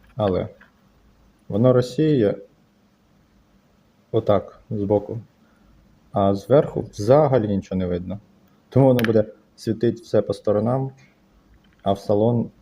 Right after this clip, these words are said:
по, по стінкам, а в салон видно буде нічого. Тому цей варіант також відпадає. Зараз у мене, е, приклеєна на епоксидку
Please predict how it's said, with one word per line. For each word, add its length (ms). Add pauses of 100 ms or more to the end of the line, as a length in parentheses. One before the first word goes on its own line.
(560)
по, 100
по 160
стінкам, 680
а 100
в 60
салон 500
видно 440
буде 260
нічого. 420 (1600)
Тому 320 (240)
цей 180
варіант 360 (100)
також 400
відпадає. 440 (1000)
Зараз 380
у 40
мене, 300 (1500)
е, 320 (640)
приклеєна 800
на 160
епоксидку 760